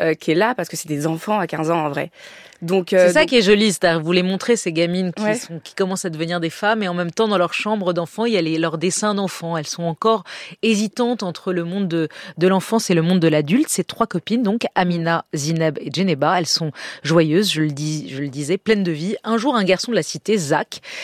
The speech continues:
Speaker 2: fait des avances insistantes, même plus, il essaye d'embrasser l'une des trois. Et donc,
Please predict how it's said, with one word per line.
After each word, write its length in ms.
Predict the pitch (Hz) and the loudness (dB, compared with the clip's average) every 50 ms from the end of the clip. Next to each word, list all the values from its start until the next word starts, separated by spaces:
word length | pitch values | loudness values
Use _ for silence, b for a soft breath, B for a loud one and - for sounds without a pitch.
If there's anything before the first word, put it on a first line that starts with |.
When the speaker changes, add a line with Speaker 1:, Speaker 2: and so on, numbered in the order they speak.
| B B B | B B B
Speaker 2:
fait 220 | B - - 269 | B 0 0 2
des 420 | 202 180 208 190 180 170 160 143 170 | 2 4 2 2 2 2 0 2 0
avances 340 | 175 165 226 247 - - - - - | 0 0 0 -2 -4 -4 -8 -8 -6
insistantes, 920 | - 190 - - - 160 - - - _ - 208 254 294 311 320 - - B B B B B | -6 -4 -4 -4 -4 -4 -4 -6 -4 _ 2 2 2 2 0 -4 -6 -10 B B B B B
même 240 | 156 147 147 156 | -6 -6 -6 -6
plus, 360 | - - - 202 240 262 - - | -6 -6 -6 -6 -4 -4 -4 -6
il 100 | 170 - | -6 -8
essaye 240 | 127 - 147 139 | -8 -8 -6 -6
d'embrasser 680 | 156 156 143 151 143 143 147 151 - - 247 254 - - - | -6 -6 -6 -6 -6 -4 -6 -4 -2 0 0 0 0 0 0
l'une 360 | 196 226 226 254 302 285 247 | 2 4 6 6 6 4 4
des 140 | 175 170 160 | 4 2 2
trois. 420 | - - - - - 139 151 - - | 0 -4 -10 -6 -4 -2 -2 -2 -2
Et 100 | - 196 | -2 -2
donc, 240 | 180 226 294 311 | 0 0 0 -2